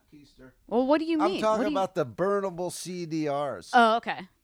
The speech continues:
Speaker 2: Go on.
Speaker 1: Sony's got blue ones. Sony's got green ones. Maxell's got green ones. Maxell's got aqua ones. It's the same thing as this. Somebody may one day just want, like, "Send me two hundred blue and orange and black discs."
Speaker 2: Whoa.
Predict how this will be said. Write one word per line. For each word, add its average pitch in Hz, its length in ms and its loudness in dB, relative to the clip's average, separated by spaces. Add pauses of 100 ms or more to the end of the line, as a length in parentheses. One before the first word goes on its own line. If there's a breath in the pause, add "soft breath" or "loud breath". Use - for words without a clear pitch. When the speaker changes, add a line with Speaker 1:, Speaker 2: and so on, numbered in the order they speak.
(140)
Speaker 2:
Go 214 160 0
on. 156 120 -2
Speaker 1:
Sony's 196 380 2
got 170 260 2
blue 156 240 -2
ones. 107 260 -4
Sony's 160 480 -4
got 143 280 -4
green 151 400 -4
ones. 98 360 -10
Maxell's 170 720 -2
got 117 300 -4
green 113 360 -10
ones. 101 260 -14 (100)
Maxell's 135 500 -4
got 156 300 -4
aqua 165 460 -8
ones. 107 480 -12 (340 soft breath)
It's 165 160 -14
the 175 80 -12
same 208 320 -2
thing 196 200 -6
as 185 140 -8
this. 175 220 -8
Somebody 180 400 -4
may 160 200 -4
one 160 340 -6
day 151 240 -2
just 135 220 -14
want, 139 300 -8
like, 135 200 -10 (240 soft breath)
"Send 196 240 -4
me 208 100 0
two 196 320 0
hundred 185 540 2
blue 185 320 2
and 180 100 2
orange 175 480 2
and 165 260 -12
black 160 440 -4
discs." 147 600 -6 (220)
Speaker 2:
Whoa. 160 460 -12